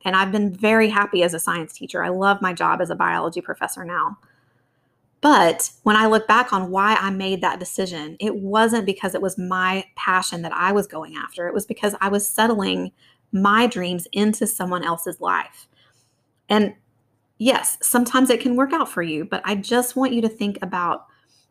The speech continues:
whether you're settling for less than you actually want out of that dream. So think about that today as you're thinking about these goals.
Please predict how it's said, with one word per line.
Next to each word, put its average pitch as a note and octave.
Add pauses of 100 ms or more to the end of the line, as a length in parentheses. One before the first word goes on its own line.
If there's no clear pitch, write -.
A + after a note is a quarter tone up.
(120)
whether G#3
you're G3+
settling G3 (280)
for F#3+
less G3
than F#3+
you F#3+
actually F#3
want F3
out F3
of E3
that D#3
dream. D#3
So -
think D#4+
about G3
that E3
today - (380)
as F3
you're F3+
thinking F3+
about E3+
these E3+
goals. -